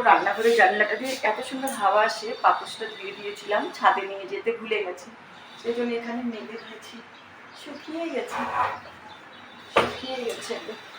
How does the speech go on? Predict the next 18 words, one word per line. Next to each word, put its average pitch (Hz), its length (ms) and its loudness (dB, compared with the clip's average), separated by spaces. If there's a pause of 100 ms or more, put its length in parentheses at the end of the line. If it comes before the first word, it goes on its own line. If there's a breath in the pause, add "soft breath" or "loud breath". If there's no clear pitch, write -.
(340)
রান্নাঘরের 226 580 2
সামনের 190 460 0
পাপোশটাই - 560 0
ধুয়ে 359 240 -6
দিয়েছিলাম। - 460 -8 (3250)
আর 208 100 6 (100)
এই 220 100 -4
যে 214 80 -2 (1200)
মাংস 226 260 2 (160)
এনেছি, 226 300 -6 (220)
তো 247 40 -6 (140)
মাংস 196 180 2 (140)
টাংস 220 220 -6 (220)
ফটাফট 214 360 -10 (100)
করে 226 260 2
নিই, 277 100 -6 (1120)
আর 240 140 8 (1200)
ভাতটাও 240 360 4